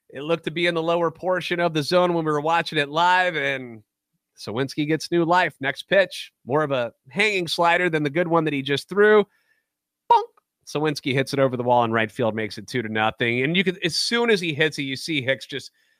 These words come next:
this grin goes over his face like, "You son of a, I'm gonna,"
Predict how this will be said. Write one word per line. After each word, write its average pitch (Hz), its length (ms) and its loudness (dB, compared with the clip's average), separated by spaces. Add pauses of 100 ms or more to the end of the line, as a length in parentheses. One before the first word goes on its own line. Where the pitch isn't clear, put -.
(160)
this 139 160 -2
grin 135 600 0
goes 113 200 2
over 110 200 0
his 104 120 -4
face 113 320 -4
like, 101 240 -4
"You 147 380 -2
son 151 400 -6
of 151 180 -2
a, 151 40 0
I'm 147 400 -2
gonna," 160 1400 -2